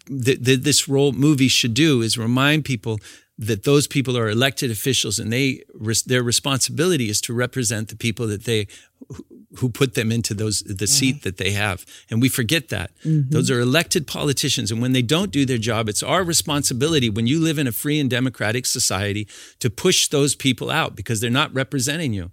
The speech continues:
Speaker 2: That's right.
Speaker 1: And people get lazy and they don't vote. And, uh, or there's voter suppression and people aren't, uh, aren't given the opportunity to vote.
Speaker 2: Mm-hmm.
Speaker 1: And that's a bit, that, that's a criminal thing that, that exists across our
Speaker 2: That's
Speaker 1: u-,
Speaker 2: right.
Speaker 1: the United States. And we, we, that's another
Speaker 2: It disproportionately
Speaker 1: conversation.
Speaker 2: affects people of color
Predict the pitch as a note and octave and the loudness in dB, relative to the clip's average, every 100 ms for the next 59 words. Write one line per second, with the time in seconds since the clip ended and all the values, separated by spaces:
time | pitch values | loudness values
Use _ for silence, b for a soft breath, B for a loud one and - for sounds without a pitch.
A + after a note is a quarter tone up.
0 | - A2+ A#2+ A#2 A2+ - D#3+ F3 C#3+ C3+ | -10 -10 -8 -2 -2 2 2 2 2 2
1 | B2+ B2 B2 C#3 C3+ A#2+ C3+ C3 G#2+ B2+ | 2 2 0 -2 -2 0 -2 -2 -2 -2
2 | A2 - - - A#2+ A2 A2+ - A#2 - | -2 -6 -20 -8 -4 -2 -2 -4 -10 -10
3 | - D3+ E3 D#3+ C#3 A2+ C3 A2+ C3+ C3 | -6 0 2 4 4 2 0 0 2 2
4 | A2+ - - - A2+ B2+ A#2+ B2+ A2+ - | -2 -6 0 0 0 0 2 0 -2 -8
5 | B B A2 A2+ - B2 C3 A#2 A#2 - | B B -2 -2 0 -2 0 0 -2 -8
6 | - D#3+ - B2 A#2 A#2 B2 A#2+ A#2 A2 | -16 -14 -6 -6 -4 -2 2 2 0 -2
7 | A2 - D3 A#2+ G2+ F2 G2 F2 - B | -4 -2 0 0 -2 -6 -8 -10 -12 B
8 | A#2+ A2+ B2 B G#2 B2 C3+ B2 G#2 C3 | -8 -6 -8 B 0 2 2 2 0 -4
9 | - A2+ - B2 - G2+ - A#2+ A#2 G#2 | -2 -2 0 -2 0 -4 -2 0 0 -2
10 | - A2 G#2+ G2 - G#2 G2+ G2+ G2+ G#2+ | -4 -2 -2 -4 -6 -6 -4 -4 -2 -2
11 | - A2 G#2 - G#2 G#2 D3 A#2+ A2 A2 | -2 -4 -4 -2 -2 -2 -2 -4 -2 -2
12 | A2 G#2 F#2+ - G2+ - G2 G#2+ G2+ G2 | -2 -2 -2 -4 -2 -4 -4 -4 -4 -6
13 | b b C3 A2+ - A2+ - G#2+ A2 G#2 | b b -4 -4 -2 -2 -2 -2 0 0
14 | - G2+ G2 - - D#3 C#3+ D#3+ - D3 | 0 -2 0 0 0 -2 -4 -6 -6 -8
15 | C3 C3 D3 C3+ | -8 -8 -8 -8